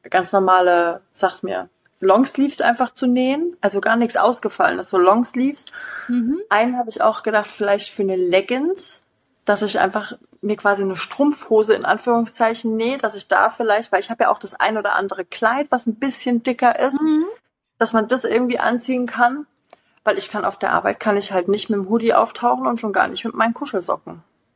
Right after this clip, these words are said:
Speaker 2: Ja, also das mach ich ja aktuell. Ich trage ja viel Kleider
Speaker 1: Mhm.
Speaker 2: und darunter bin ich dick angezogen.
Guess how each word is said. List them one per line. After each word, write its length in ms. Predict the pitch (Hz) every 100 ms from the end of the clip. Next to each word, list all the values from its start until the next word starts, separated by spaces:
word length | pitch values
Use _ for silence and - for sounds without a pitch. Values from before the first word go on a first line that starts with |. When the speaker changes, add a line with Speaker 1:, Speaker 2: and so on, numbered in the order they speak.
| _ _ _ _
Speaker 2:
Ja, 200 | 226 220 _ _ - - -
also 200 | 233 233
das 260 | 269 285
mach 180 | 311 320
ich 160 | 294 -
ja 160 | 190 185
aktuell. 520 | 190 202 175 175 180
Ich 120 | 208
trage 280 | - 254 262
ja 60 |
viel 300 | 240 - 311
Kleider 520 | 302 247 220 226 294 392 _ _ _ _ - - _
Speaker 1:
Mhm. 80 | 247
Speaker 2:
und 600 | 233 220 226 262 262 262 - -
darunter 540 | - 202 165 220 254 254
bin 180 | 202 196
ich 220 | 175 -
dick 160 | 196
angezogen. 760 | 165 190 190 - 170 165 175 175